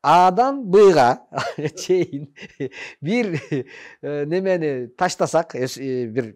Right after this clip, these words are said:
предметти, э, бир, бир нерсени таштасак, ал Адан Бга түшкүчөктү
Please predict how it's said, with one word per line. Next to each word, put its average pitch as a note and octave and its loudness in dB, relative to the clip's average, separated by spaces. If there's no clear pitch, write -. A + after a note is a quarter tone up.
предметти, C#3+ -6
э, C3+ -4
бир, A#2 -8
бир A#2 -12
нерсени A2+ -12
таштасак, C3 -6
ал E3 4
Адан F3 4
Бга F3+ 2
түшкүчөктү D3 -6